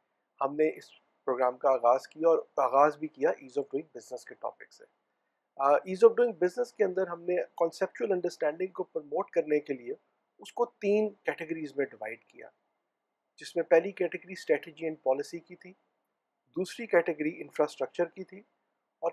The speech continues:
तीसरी category regulations की थी। इन तीन categories में इसको divide करने का मकसद सिर्फ understanding को प्रमोट करना है, वरना ये एक ही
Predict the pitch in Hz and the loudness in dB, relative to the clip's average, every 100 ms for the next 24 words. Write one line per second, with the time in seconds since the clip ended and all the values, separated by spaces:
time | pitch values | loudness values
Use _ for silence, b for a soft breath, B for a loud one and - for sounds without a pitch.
0 | - 185 - 202 147 147 147 220 143 135 | -8 -16 -14 -2 -2 -2 -8 -4 -2 -2
1 | 123 123 - 202 - 131 - _ _ _ | -4 -6 -6 -8 -12 -20 -20 _ _ _
2 | _ _ _ _ _ _ _ 202 190 220 | _ _ _ _ _ _ _ -4 0 -2
3 | 240 196 190 226 233 226 220 214 - 208 | 2 2 0 -4 -12 -10 -2 -2 0 -2
4 | 160 156 190 - 185 196 185 185 185 - | 4 4 4 2 -2 0 0 2 2 -2
5 | _ _ 156 - 196 - - 240 - 175 | _ _ -14 -6 -6 0 4 4 4 -2
6 | 175 - 143 185 226 196 180 160 143 143 | -4 -2 0 2 2 2 0 -4 -2 -4
7 | - 131 135 131 160 _ _ _ _ 165 | -2 -6 -4 -8 -10 _ _ _ _ 2
8 | 202 226 226 233 - 180 180 220 214 | 6 6 6 2 8 8 8 -2 -2